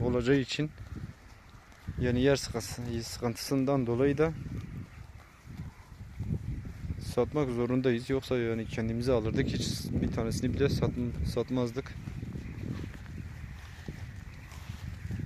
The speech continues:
Hepsi birinci kalite. Görüyorsunuz.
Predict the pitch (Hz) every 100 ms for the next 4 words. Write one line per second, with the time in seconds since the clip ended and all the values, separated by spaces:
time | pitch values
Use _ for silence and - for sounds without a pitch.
0 | - - - - - - - - - -
1 | - - 147 - 143 131 143 143 123 110
2 | - 139 - - - - - - - 123
3 | 131 117 - 123 -